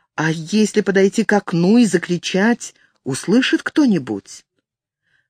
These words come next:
Сверху послышался треск. Джек поднял голову и увидел, что в деревянном потолке образовалась дыра, которую пробила рухнувшая балка. Эта дыра была похожа на красную заплату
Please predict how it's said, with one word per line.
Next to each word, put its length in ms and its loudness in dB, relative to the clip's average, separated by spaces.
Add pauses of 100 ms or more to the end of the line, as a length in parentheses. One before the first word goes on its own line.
Сверху 440 0
послышался 640 0
треск. 600 0 (400)
Джек 380 2
поднял 380 2
голову 520 4 (240)
и 80 0
увидел, 520 4
что 260 -2
в 80 -4
деревянном 720 4
потолке 540 0
образовалась 680 2
дыра, 540 2 (340)
которую 460 4
пробила 600 2
рухнувшая 680 0
балка. 640 2 (300)
Эта 360 2
дыра 380 0
была 260 2
похожа 640 0 (320)
на 320 0
красную 920 0
заплату 1040 0